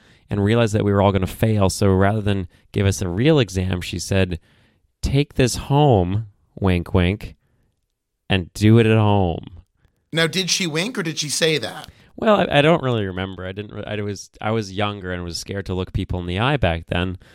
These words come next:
Speaker 1: Uh, so I, I don't remember the wink, but I could. There was definitely a wink because no professor in their right minds would let people, even if she said, which she might have,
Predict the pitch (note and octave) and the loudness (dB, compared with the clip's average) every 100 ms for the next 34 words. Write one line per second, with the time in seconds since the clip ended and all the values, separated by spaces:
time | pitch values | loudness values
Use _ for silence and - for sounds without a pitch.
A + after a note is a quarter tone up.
0 | - _ - F#2 F#2+ F#2+ G#2+ G2+ G2+ - | -20 _ -2 2 4 4 0 0 -4 -8
1 | - G#2 A#2 A#2 G2+ G2+ G2+ G2 F#2 C#3 | -4 2 2 0 -4 -2 0 0 0 -2
2 | - G#2+ G#2 A2+ - - C#3+ C3 D#3+ - | 0 0 0 -6 -2 4 4 4 -2 0
3 | C#3 A2+ A2+ G2+ - - G#2 F2+ _ _ | 2 4 4 2 -4 -2 -2 -2 _ _
4 | _ _ _ _ - B2+ C#3+ D3+ D3+ C#3+ | _ _ _ _ -6 0 4 6 6 2
5 | C3+ - B2 C3 B2+ B2 A2+ A#2 A#2 C3 | 2 0 0 -2 -2 -2 2 2 2 0
6 | D#3 A#2+ G2+ A#2 - B2+ A2 G#2+ _ - | 0 0 0 0 0 0 0 -2 _ -4
7 | D#3 F3+ F#3+ - C3+ - D3+ C#3 G2+ F#2 | 0 2 2 2 0 2 2 4 4 2
8 | A#2 A2 - - B2+ B2 E3 E3+ G2 F2 | 0 -4 -8 -6 -4 0 2 2 4 4
9 | F2 F2 | 2 -2